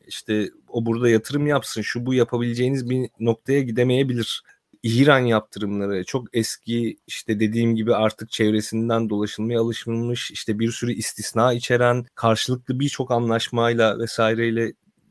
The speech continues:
tekrar tekrar delinmiş, yıpratılmış bir yaptırımlar paketi var İran'a. Onu bile, yani İran'la yaptığımız şeyleri çok büyük hacimli de denemez bence.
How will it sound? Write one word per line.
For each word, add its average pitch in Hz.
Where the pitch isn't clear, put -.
tekrar 135
tekrar 127
delinmiş, 123
yıpratılmış 123
bir 123
yaptırımlar 120
paketi 120
var 127
İran'a. 107
Onu 139
bile, 110
yani 107
İran'la 113
yaptığımız 113
şeyleri 107
çok 127
büyük 123
hacimli 120
de 120
denemez 110
bence. 98